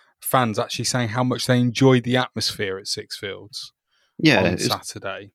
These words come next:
Speaker 2: yeah, it was a little different, wasn't it, with, with the cup? There's, and once you go a goal up, there's that little sense of,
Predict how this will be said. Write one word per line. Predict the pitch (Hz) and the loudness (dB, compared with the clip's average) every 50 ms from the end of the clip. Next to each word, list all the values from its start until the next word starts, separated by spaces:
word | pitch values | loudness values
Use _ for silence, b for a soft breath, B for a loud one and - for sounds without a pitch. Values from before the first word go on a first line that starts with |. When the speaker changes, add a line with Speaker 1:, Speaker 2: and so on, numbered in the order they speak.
| _ | _
Speaker 2:
yeah, | - 131 113 92 | 2 4 4 4
it | 90 | 6
was | 110 110 - | 4 4 4
a | 120 | 4
little | 110 92 73 92 | 4 2 2 2
different, | - - 98 - - 69 | 0 -2 -2 0 -2 -4
wasn't | 82 80 82 73 | -4 -4 -4 -4
it, | - | -6
with, | - 80 - _ _ _ _ _ _ _ | -6 -10 -10 _ _ _ _ _ _ _
with | - 87 - | -12 -10 -10
the | 78 | -10
cup? | - - - - - - - - | -8 -6 -6 -8 -8 -10 -12 -8
There's, | - 80 - - - B B B B B B B B B B B - | -8 -6 -6 -6 -8 B B B B B B B B B B B 2
and | 104 | 4
once | 107 110 101 95 | 4 6 4 4
you | 92 | 2
go | - 90 90 | 2 2 2
a | 87 | 2
goal | 73 85 87 85 78 | 2 2 2 2 2
up, | - - | 0 0
there's | 78 82 80 | -2 -2 0
that | 85 78 - - | 0 -2 0 0
little | 80 87 - | -2 0 0
sense | - - - 87 87 - - - | 2 2 2 0 -2 -2 -4 -4
of, | 80 76 | -6 -8